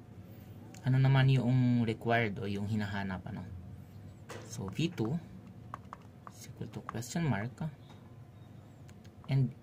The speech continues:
and, uh, S is equal to question mark din. Right? So, kung may given ka, sabi ko sa inyo eh, uh,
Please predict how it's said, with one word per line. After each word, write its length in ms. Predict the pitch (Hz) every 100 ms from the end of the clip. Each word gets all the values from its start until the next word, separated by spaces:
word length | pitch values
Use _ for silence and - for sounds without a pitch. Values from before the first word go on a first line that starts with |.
| - - - - - - - - - - -
and, 300 | 120 117 110 -
uh, 300 | 107 98 -
S 340 | 139 160 - - 165 - - - - - - - - -
is 260 | - - -
equal 220 | - 104 104
to 140 | 104 131 -
question 400 | - 107 - 104
mark 160 | 92 90
din. 180 | - - - - - - - - - - - - -
Right? 220 | 131 180 - - - - - -
So, 160 | - 135
kung 160 | 131
may 80 | 147
given 400 | 165 202 214 196
ka, 260 | 110 143 180 - - - -
sabi 280 | - 117 113
ko 120 | 117
sa 120 | 127
inyo 160 | 135 156
eh, 200 | 131 104 123 - - -
uh, 680 | 120 113 104 98 95 92 92